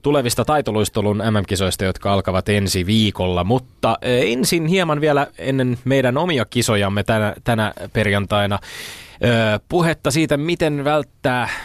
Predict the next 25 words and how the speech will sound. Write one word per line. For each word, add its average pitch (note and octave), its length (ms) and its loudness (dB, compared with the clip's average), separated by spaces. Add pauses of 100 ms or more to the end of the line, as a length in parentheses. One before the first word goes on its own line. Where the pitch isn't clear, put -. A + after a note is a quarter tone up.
(300)
turhautuminen F2+ 1000 -2
tai A2 180 -2
keskittymisen A2 840 -2
herpaantuminen. F2+ 920 -4
Vesa C#3+ 200 2
Rantanen B2+ 500 0
kommentoi, A2+ 600 2
ö, G2+ 40 0 (680)
Tapparan C3+ 460 -2
vaihtopenkkiä A#2 760 0
tässä A2 200 0
ensimmäisessä G#2+ 580 0
pudotuspeliottelussa F2 960 -4
Tapparan F2+ 440 -4
ja G2 80 0
Ilveksen G#2 400 -2
välillä F2+ 300 0
ennen, G#2+ 380 0
oliko F#2 240 0
se F#2+ 60 -4
nyt F#2 120 -2
Ilveksen G2 320 -2
kaksi - 260 -2
kolme B2 240 0
kavennusmaalia, F#2+ 760 0